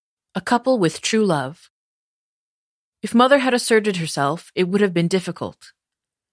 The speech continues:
Thanks to her absolute submission, we passed through everything in the shortest possible time. I truly respect Mother on this note. I know that she does not compromise when it comes to the way of the principle. You need to trust your husband or wife.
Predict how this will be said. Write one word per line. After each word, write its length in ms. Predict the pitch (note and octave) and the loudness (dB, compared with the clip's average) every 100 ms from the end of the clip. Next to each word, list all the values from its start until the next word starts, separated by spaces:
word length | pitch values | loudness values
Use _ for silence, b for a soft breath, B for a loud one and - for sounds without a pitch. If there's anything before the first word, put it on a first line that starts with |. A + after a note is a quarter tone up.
| _ | _
Thanks 220 | G#3 G#3+ - | -2 -2 -2
to 80 | |
her 100 | G#3 | 0
absolute 480 | F#3 F#3+ - A3 G#3 | 2 0 -2 -6 -6
submission, 680 | - G3+ F3 - D3 D#3+ G3 _ _ | -2 -2 -2 -4 -8 -10 -14 _ _
we 80 | G3 | -8
passed 340 | G3 G#3+ G#3+ - | 0 0 -2 -6
through 200 | A#3 G3+ | 0 0
everything 460 | F#3+ F#3+ G#3 G#3 | 2 0 0 -2
in 120 | E3+ | -2
the 60 | D#3+ | -6
shortest 440 | - F#3+ F#3+ G3+ | -2 -2 0 -4
possible 400 | - E3+ - F3+ | -4 -4 -4 -10
time. 440 | E3+ D3+ C#3 D3 D#3 _ _ _ _ _ - | -8 -8 -10 -12 -16 _ _ _ _ _ -4
I 80 | G#3 | -4
truly 320 | - B3 A#3 | -2 0 0
respect 460 | G#3 - G3 G3 | 0 0 -4 -2
Mother 260 | E3+ D3 D3 | -4 -2 -4
on 140 | D3 | -4
this 200 | D#3+ - | -6 -6
note. 280 | D#3+ C#3 - _ _ _ _ _ _ _ G3 | -6 -6 -8 _ _ _ _ _ _ _ 0
I 80 | |
know 160 | G#3+ A3 | 4 4
that 140 | E3+ | 4
she 80 | - | 0
does 160 | F3+ F3 | -2 2
not 200 | G#3+ - | 2 2
compromise 600 | G#3 G3+ F#3 D3+ C#3+ D3+ | 0 0 -2 -2 -4 -4
when 100 | E3 | -6
it 100 | - | -4
comes 280 | F#3+ F#3+ - | -2 -2 -2
to 120 | F3 | -4
the 80 | D#3+ | 0
way 200 | E3 F3 | 2 0
of 100 | F3 | -2
the 60 | |
principle. 600 | F3 E3 D3 C#3 - D#3+ _ _ _ _ _ _ _ _ _ | -6 -6 -6 -10 -14 -16 _ _ _ _ _ _ _ _ _
You 120 | F#3+ | 2
need 180 | G#3 A3 | 2 2
to 80 | A3 | -2
trust 340 | - F3+ - | -2 -2 -2
your 120 | G3 | -4
husband 420 | F3+ D#3+ D3 D3+ D3+ | -2 -4 -4 -8 -6
or 140 | D#3 | -6
wife. 480 | D#3+ D3 D#3+ - | -4 -4 -6 -16